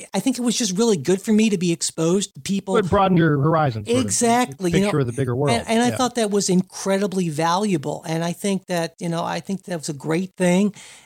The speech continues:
Speaker 1: And so I think the same thing holds true,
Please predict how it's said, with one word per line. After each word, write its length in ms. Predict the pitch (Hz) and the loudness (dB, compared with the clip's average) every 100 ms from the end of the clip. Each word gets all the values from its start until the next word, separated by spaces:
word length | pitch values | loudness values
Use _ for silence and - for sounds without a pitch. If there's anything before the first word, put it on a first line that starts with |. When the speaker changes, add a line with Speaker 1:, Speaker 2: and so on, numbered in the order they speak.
| - | -10
Speaker 1:
And 420 | 170 180 180 180 | -6 -4 -4 -4
so 320 | - 196 190 | -2 -2 -2
I 100 | 175 | -4
think 220 | 175 220 | -4 -4
the 80 | - | -4
same 260 | 185 196 202 | -4 -2 -2
thing 240 | - 202 | 0 -2
holds 400 | 190 196 190 165 | 0 0 0 -2
true, 460 | - 226 240 220 | -4 0 2 2